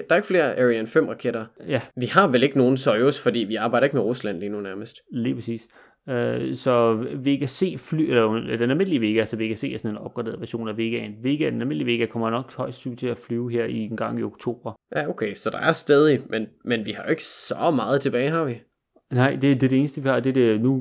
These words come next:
Speaker 1: Hmm.
Speaker 2: kan man sige, nu kommer der så, begynder der så at være, øh, raketudvikling i Europa, øh, fra mindre firmaer af, men det kommer nok ikke til at lige ske i morgen. Det kommer
Speaker 1: Nej.
Speaker 2: til at tage, give det, give det fem år, tror jeg, så er vi, har vi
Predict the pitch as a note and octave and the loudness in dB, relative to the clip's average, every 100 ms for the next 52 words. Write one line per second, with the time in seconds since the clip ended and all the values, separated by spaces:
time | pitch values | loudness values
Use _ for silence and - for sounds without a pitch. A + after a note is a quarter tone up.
0 | B2+ B3 G#3 D3 A2+ A#2+ B2+ A#2+ G#2 A2 | -4 -10 -6 -4 -2 -2 0 0 2 0
1 | A#2 A#2+ A2+ A2 G#2 A2+ A2 G#2+ G#2+ - | 0 0 0 -2 2 2 2 0 -2 -10
2 | - - _ - - - - A#2 A2 B2+ | -20 -20 _ -16 -14 -12 -10 -10 2 2
3 | C#3 C3+ A#2 A#2 A2+ A2+ - D3 D3+ C3+ | 4 4 2 4 0 0 -2 -4 -2 -4
4 | A#2 A2+ A2 D#3 D#3+ - A2 G#2 G#2+ G#2 | 0 -2 -2 -6 -6 -6 -4 -4 -4 -6
5 | G#2 G#2 G2+ - G2+ G2+ G#2+ G#2+ B2 A2 | -8 -8 -8 -4 -2 0 0 2 0 0
6 | C3 C3 B2 A2+ B2 G#2+ G2+ G#2+ - A#2 | 2 2 2 0 0 0 2 0 0 -2
7 | A2+ A2 A2 G#2+ B2+ B2 - C3 B2 A2 | 0 0 -2 0 -2 -2 -6 -4 -2 -2
8 | G#2 B2+ C#3+ C#3+ D3+ D3 - C3 B2+ F#2+ | -4 -6 -6 -6 -6 -6 -4 -4 -2 -4
9 | F2+ F#2 G2+ C3 B2+ C3 B2+ B2 A#2+ G#2+ | -8 -10 -10 -4 -2 0 0 0 -2 -6
10 | - G#2+ A2 G#2+ B2+ A#2+ A#2 A2 G2+ D3 | -2 2 2 0 -2 0 0 -2 0 2
11 | C#3+ C#3+ A#2+ G#2+ - _ - A#2+ A#2 B2+ | 4 4 4 2 0 _ -10 -8 -4 0
12 | A#2 A2 G#2+ G#2 G#2+ | 0 0 0 0 2